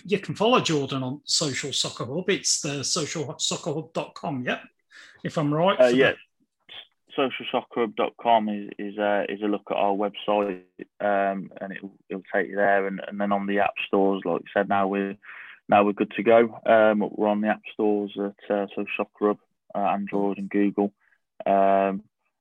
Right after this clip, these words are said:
Speaker 2: and yeah, we, you know, we are on other social media platforms, Social Soccer Hub and, and stuff. You follow me on Twitter, um, George Lewis underscore S S H.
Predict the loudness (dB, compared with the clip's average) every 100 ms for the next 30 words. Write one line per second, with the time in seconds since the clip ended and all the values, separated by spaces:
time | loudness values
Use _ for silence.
0 | _ 4 4 6 6 6 4 2 4 6
1 | 6 6 2 -2 -6 -2 -2 -2 -4 0
2 | -2 0 -4 -2 -2 -2 -2 -4 -4 -6
3 | -6 -4 -2 0 -2 -6 -6 -6 -4 -4
4 | -6 -16 _ _ _ -4 0 0 -2 -8
5 | -8 -10 -2 0 0 -2 -4 -6 -10 -6
6 | -6 -6 -10 -8 -4 -2 -2 -4 -8 _
7 | _ _ _ _ _ _ -2 0 2 0
8 | -2 -2 -4 -4 -6 0 2 2 0 -6
9 | -8 -8 -10 -8 -6